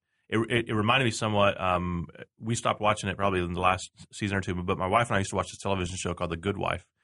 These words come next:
which is not a Christian <laughs> show at, at all. It's, it's a, it's an hour long sort of l-, like legal drama, and there's, like, romantic type stuff and somewhat a procedural. Uh, but there was a character, the, the main character, the good wife, her daughter becomes a Christian. She, she,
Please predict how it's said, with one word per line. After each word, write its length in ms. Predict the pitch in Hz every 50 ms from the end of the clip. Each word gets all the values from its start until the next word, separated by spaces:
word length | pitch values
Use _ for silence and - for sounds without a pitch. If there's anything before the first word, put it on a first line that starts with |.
| _ _ _ _
which 120 | - 107
is 60 | 110 107
not 120 | 123 123
a 40 | 123
Christian 340 | - - 120 - - - 131
<laughs> 80 | -
show 280 | - - 151 170 165 190
at, 320 | 190 - 147 - - -
at 120 | 165 135 131
all. 240 | 117 110 113 113 - - - _
It's, 200 | - 120 117 110
it's 220 | 113 98 101 110 120
a, 80 | 113
it's 180 | 98 101 104 -
an 100 | 110 104
hour 340 | - 117 120 120 120 117 117
long 460 | 113 110 110 110 110 110 107 - -
sort 180 | - - 107 104
of 320 | 104 101 95 92 95 - -
l-, 320 | 80 92 92 - 104 101
like 200 | 90 92 98 -
legal 260 | 98 117 117 113 110
drama, 640 | 107 98 107 101 104 107 101 98 98 98 95 95 95
and 160 | 95 95 92
there's, 240 | 92 95 95 92 90
like, 140 | 95 95 87
romantic 500 | - 92 92 92 87 90 90 87 85 -
type 200 | - 98 87 82
stuff 320 | - - 85 85 85 - -
and 140 | 82 82 85 _ _ - - - _ _
somewhat 240 | - - 117 107 98
a 60 | 92
procedural. 560 | - - 90 - - 92 90 87 90 87 87 87 - _ _ _ _ -
Uh, 120 | - 104 101
but 120 | 110 107
there 80 | 147 143
was 100 | 135 135
a 40 |
character, 360 | 127 - 170 180 180 175 127 107
the, 280 | 101 110 110 107 107 107
the 80 | 110
main 260 | 107 107 123 143 156
character, 360 | 151 - 117 101 104 101 98 92
the 120 | 104 98
good 160 | 87 123 107
wife, 280 | 92 87 90 95 98 -
her 280 | - 113 120 117 101 - _
daughter 500 | - 131 135 147 131 104 98 95 98 101 _
becomes 320 | - - - 127 117 107
a 40 | 107
Christian. 440 | - - 120 120 - - - - -
She, 220 | 90 - 104 98 - -
she, 320 | - - - - 104 -